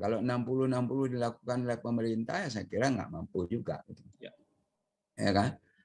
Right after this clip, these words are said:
Speaker 1: Nah, karena itu ini harus kita bagi ya, saya kira Pak Dirjen sekarang sudah sedang menghitung ya, mana porsi yang oleh swasta, mana porsi oleh pemerintah, yang nanti kemudian bagaimana treatment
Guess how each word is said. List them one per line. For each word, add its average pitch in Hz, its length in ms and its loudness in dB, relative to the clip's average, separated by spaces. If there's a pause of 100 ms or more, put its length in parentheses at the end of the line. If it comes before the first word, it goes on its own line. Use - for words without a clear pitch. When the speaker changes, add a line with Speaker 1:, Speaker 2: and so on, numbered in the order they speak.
(120)
Speaker 1:
Nah, 101 160 4
karena 120 240 8
itu 131 160 6
ini 160 240 10
harus 131 320 8
kita 117 240 6
bagi 104 480 6
ya, 127 160 2
saya 107 240 -2
kira 120 380 0 (340)
Pak 104 220 -2
Dirjen 110 340 2
sekarang 117 400 0
sudah 113 300 0 (260)
sedang 113 400 2
menghitung 110 720 0
ya, 113 160 -6 (320)
mana 110 320 -2
porsi 110 400 0
yang 107 160 2
oleh 104 140 0
swasta, 110 580 0
mana 107 240 4
porsi 101 400 0
oleh 95 320 0
pemerintah, 95 840 2
yang 101 160 2
nanti 98 260 2
kemudian 98 640 0 (440)
bagaimana 117 480 2
treatment 117 480 2